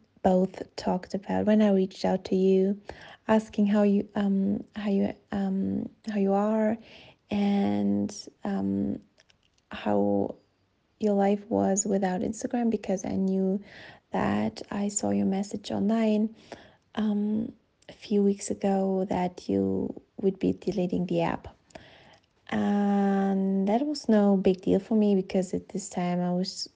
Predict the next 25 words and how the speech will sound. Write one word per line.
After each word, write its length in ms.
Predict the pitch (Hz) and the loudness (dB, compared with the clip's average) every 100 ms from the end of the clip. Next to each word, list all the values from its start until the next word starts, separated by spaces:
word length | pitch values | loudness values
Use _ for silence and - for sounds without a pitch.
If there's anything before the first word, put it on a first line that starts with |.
| - | -18
just 260 | - - - | -18 -12 -4
also 300 | 175 185 208 | -4 -2 -4
like, 340 | 170 - - - | -2 -4 -6 -8
"Ugh, 160 | - - - - - - - - - 196 | -8 -10 -14 -20 -20 -20 -20 -20 -6 2
I'm 160 | 202 | 4
annoyed 440 | 196 185 185 247 - | 4 2 2 2 0
from 220 | - 185 | -2 -2
all 160 | 185 | 0
the 80 | 196 | 0
stuff 340 | 190 - 196 190 - - - _ _ _ _ 208 | -2 -2 -2 -2 -10 -20 -20 _ _ _ _ -12
from 260 | - 185 | -4 -2
being 220 | 180 175 | 0 -2
online." 540 | 175 180 185 220 254 269 - - - - _ _ _ 214 | -2 0 0 2 0 -2 -8 -20 -20 -20 _ _ _ 0
And, 600 | 214 208 202 196 202 - | 2 4 4 2 0 -4
um, 500 | - 101 101 95 - - _ | -2 0 0 -2 -4 -10 _
I 280 | 101 104 98 - - _ _ _ | -2 0 0 -6 -20 _ _ _
thought 440 | - - 196 190 196 | -4 4 6 6 6
in 80 | 190 | 4
my 80 | 196 | 0
head, 320 | 196 180 185 190 | 0 0 2 0
"Okay, 300 | - 175 175 | -2 -2 0
I 100 | 190 | 0
got 260 | 185 196 196 | 0 -2 0
her 100 | 190 | 0
number 560 | 180 170 180 180 180 | 0 -2 0 2 0